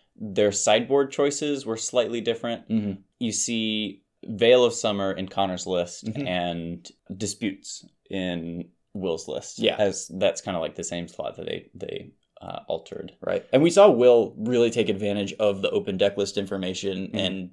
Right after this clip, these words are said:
Speaker 2: you know, very specifically play around Veil of Summer, not
Speaker 1: Yeah.
Speaker 2: run his Thoughtseize into it.
Speaker 1: Yeah.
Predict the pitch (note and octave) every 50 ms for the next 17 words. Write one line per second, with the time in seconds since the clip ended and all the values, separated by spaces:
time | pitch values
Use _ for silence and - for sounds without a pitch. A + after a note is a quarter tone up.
0 | _ _ - G2+ G2 F#2 F2 F2+ F2+ - - G#2+ C3 C3 A#2+ A2+ A2 - - A#2
1 | G#2+ - G2+ F#2 G#2 G2+ - G#2 F#2+ F#2 - - G2+ G2+ F#2+ F#2+ F#2+ F#2+ F#2 F#2
2 | F#2 F#2 F#2 F#2 F#2+ G2 F2+ F2+ F#2+ F#2 - - F2+ F2+ F2+ F2 E2+ F2+ F#2+ F#2+
3 | G2 G2+ F#2 F#2 G2 F2+ - - F2+ E2 E2+ - - E2 E2+ F2 E2+ F2+ F2+ -
4 | F2+ F2 F2+ F2 D2+ - - -